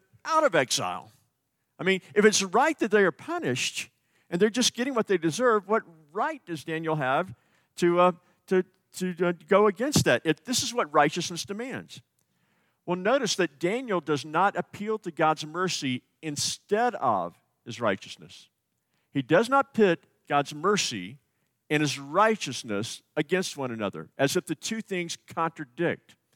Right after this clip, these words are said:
Rather, he appeals to God's mercy on the basis of God's righteousness. Verse sixteen, "O Lord, according to all your righteous acts, let your anger and your wrath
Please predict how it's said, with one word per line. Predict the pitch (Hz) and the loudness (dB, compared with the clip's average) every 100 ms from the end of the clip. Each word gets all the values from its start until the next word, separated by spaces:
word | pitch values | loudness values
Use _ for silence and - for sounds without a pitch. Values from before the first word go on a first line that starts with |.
| _ _ _ _ | _ _ _ _
Rather, | - 127 214 269 156 139 - _ | -10 0 2 2 2 0 -4 _
he | - 160 - - | -6 -6 -6 -2
appeals | 147 - 214 240 262 - | -2 -2 -6 -2 -4 -6
to | 185 | -2
God's | 175 170 147 | 2 2 0
mercy | 151 180 214 - 160 156 | -4 0 2 2 0 0
on | 143 147 | -2 -2
the | |
basis | 139 127 - 175 208 - 110 92 - - - | -4 -6 -4 0 0 0 -2 -4 -4 -4 -10
of | 117 | -4
God's | 127 110 - | 0 0 0
righteousness. | 113 101 - - 76 - _ | -2 -2 -4 -10 -12 -16 _
Verse | 139 160 | 0 0
sixteen, | - - - 113 82 - _ _ _ _ _ _ _ _ _ _ _ _ _ _ _ _ | 0 -2 -4 -4 -4 -10 _ _ _ _ _ _ _ _ _ _ _ _ _ _ _ _
"O | 147 | 4
Lord, | 185 202 196 110 95 113 _ _ _ _ | 6 6 6 4 0 -8 _ _ _ _
according | 127 - 202 233 262 277 - | -6 -2 4 4 4 -2 -4
to | 190 - | -4 2
all | 156 185 | 4 4
your | 208 175 | 4 0
righteous | 143 131 139 220 - 233 190 - | 0 -2 0 2 0 0 0 0
acts, | 156 147 - - - | 0 0 -2 -6 0
let | 143 | 0
your | 139 135 | 0 -2
anger | 151 190 190 | -2 0 0
and | 185 156 | 2 0
your | 143 | -2
wrath | 135 139 151 170 | 0 2 2 0